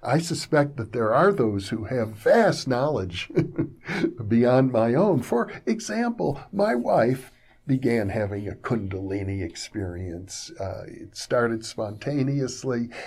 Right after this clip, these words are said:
and, and it was bothersome to her. She wanted to turn it off. It was, it got to the point where it was unpleasant. I've never had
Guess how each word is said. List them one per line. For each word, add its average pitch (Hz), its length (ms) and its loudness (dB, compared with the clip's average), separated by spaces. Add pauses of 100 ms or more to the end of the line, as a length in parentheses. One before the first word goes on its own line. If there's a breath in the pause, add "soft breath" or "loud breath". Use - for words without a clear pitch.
(160 loud breath)
and, 104 320 0
and 120 240 0
it 131 100 -2
was 143 140 2
bothersome 185 800 2
to - 80 -6
her. 95 160 -8
She 131 180 -4
wanted 185 400 2
to 202 80 -8
turn 120 320 -4
it 165 140 0
off. 202 300 2
It 113 200 -6
was, 131 300 -8 (260 loud breath)
it 120 140 -2
got 139 220 4
to 165 60 2
the 151 140 2
point 165 340 2
where 165 140 4
it 175 80 0
was 185 240 0
unpleasant. 131 760 -2 (260 soft breath)
I've 160 200 2
never 165 240 2
had 160 380 4